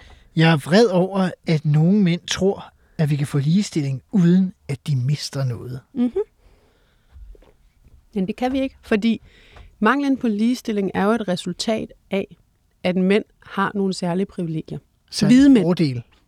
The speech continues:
Speaker 2: F-, særlige fordele. Hvide mænd. Hvide, heteroseksuelle mænd, skulle man hellere sige.
Speaker 1: Ja, som jeg også tror, jeg fortalte dig på et tidspunkt, det her med,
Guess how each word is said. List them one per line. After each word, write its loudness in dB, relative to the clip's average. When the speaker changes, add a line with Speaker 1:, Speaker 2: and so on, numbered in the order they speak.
Speaker 2:
F-, -20
særlige -2
fordele. -2
Hvide 4
mænd. 0
Hvide, 2
heteroseksuelle -2
mænd, -10
skulle -12
man -4
hellere -6
sige. -12
Speaker 1:
Ja, 2
som 0
jeg 2
også 0
tror, 0
jeg 2
fortalte -2
dig -2
på 0
et 0
tidspunkt, 0
det 4
her 4
med, 0